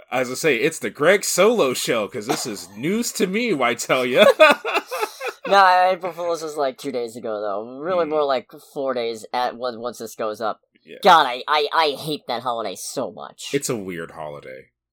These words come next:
Speaker 2: I get so excited about so many things momentarily, and then I remember what day it is, and it's like,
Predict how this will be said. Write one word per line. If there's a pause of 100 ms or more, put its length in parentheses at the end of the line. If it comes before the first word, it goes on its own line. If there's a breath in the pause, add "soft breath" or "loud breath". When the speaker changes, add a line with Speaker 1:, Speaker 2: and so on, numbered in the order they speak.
(480)
Speaker 2:
I
get
so
excited
about
so
many
things (180 soft breath)
momentarily,
and
then
I
remember
what
day
it
is,
and
it's
like,